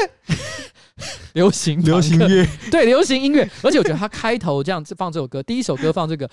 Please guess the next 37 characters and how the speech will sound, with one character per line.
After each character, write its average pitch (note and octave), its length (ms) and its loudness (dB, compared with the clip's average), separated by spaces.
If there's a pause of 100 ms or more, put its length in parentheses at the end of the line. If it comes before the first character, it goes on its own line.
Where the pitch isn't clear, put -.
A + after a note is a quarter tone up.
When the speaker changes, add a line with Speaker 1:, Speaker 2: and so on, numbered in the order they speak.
(120)
Speaker 2:
会 C#4+ 140 -4
有 F3 100 2
一 G3 60 -2
种 D3+ 200 -8
让 D#3 140 -10
大 D3+ 140 -8
家 D3+ 80 -8
先 D3+ 260 -6
进 F3 260 -10
入 D#3+ 140 -14
一 B2+ 80 -18
个 B2 300 -8
气 F3 320 -6
氛 E3 180 -2
的 D#3+ 100 -2
感 A#2 200 -10
觉。 - 240 -20 (180)
Speaker 1:
对。 A2 240 -2
Speaker 2:
它 G#3+ 80 0
没 A3+ 100 2
有， D#3 180 0 (200)
它 G#3+ 120 -6
没 A3 80 2
有， D#3 100 2
因 - 500 -8
为 - 40 2
你 - 20 2
知 A3 80 2
道， G3+ 80 4
如 F#3 80 2
果 F3+ 80 4
一 G#3 100 -2
开 F3 160 2
始 D3+ 160 -4
就 D#3 220 0
放 D3+ 220 -2
很 B2+ 120 -4